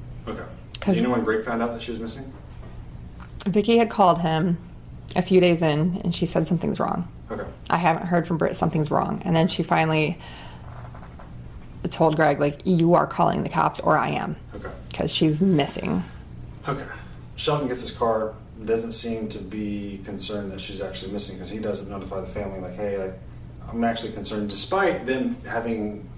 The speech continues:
Speaker 1: you know, a bad breakup or a fallout or
Speaker 2: He had to
Speaker 1: whatever.
Speaker 2: have let Jess know 'cause she showed up on the eighth when he got the car to get Brittany's things and clean out the car.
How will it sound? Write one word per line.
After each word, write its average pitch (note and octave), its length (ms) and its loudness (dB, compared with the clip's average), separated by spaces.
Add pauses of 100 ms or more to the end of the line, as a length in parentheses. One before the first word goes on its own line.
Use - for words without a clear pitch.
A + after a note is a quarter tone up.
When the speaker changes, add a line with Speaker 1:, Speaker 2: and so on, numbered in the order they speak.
Speaker 1:
you A#2 120 -4
know, F#2+ 340 -6
a F3 60 -4
bad A#2 300 0
breakup G2 400 -4
or G2+ 300 0
a F#2+ 60 -4
fallout A2 540 -2
or G#2+ 100 -4
Speaker 2:
He A3+ 140 6
had A3 60 2
to - 20 6
Speaker 1:
whatever. D4 200 6
Speaker 2:
have A3 100 4
let F#3 160 6
Jess A3 220 6
know D#3 160 4
'cause F3 160 0
she A3 120 6
showed F#3+ 220 6
up - 120 4
on D#3 100 4
the D#3 100 6
eighth D3+ 220 4
when D#3+ 100 2
he E3+ 100 4
got G3 200 6
the - 60 -12
car - 280 0 (800)
to G#3+ 120 6
get F3+ 360 6
Brittany's D#3 320 2
things E3+ 300 6
and D#3+ 140 2
clean D#3+ 160 4
out D3+ 100 4
the F3 100 -6
car. - 380 2